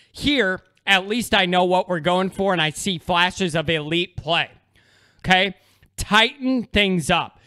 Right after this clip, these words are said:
This group is very, very close to being very, very good.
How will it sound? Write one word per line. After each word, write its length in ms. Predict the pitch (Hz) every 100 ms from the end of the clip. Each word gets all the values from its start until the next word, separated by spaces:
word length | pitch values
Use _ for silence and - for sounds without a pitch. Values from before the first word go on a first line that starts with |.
| _ _ -
This 260 | 214 -
group 380 | - 220 254 233
is 160 | 160 120
very, 540 | 165 196 220 247 254
very 440 | 196 202 202 208
close 480 | 208 - 180 160 -
to 120 | - 165
being 340 | 165 170 175
very, 420 | 160 170 180 175
very 380 | 143 156 160 151
good. 380 | 127 147 104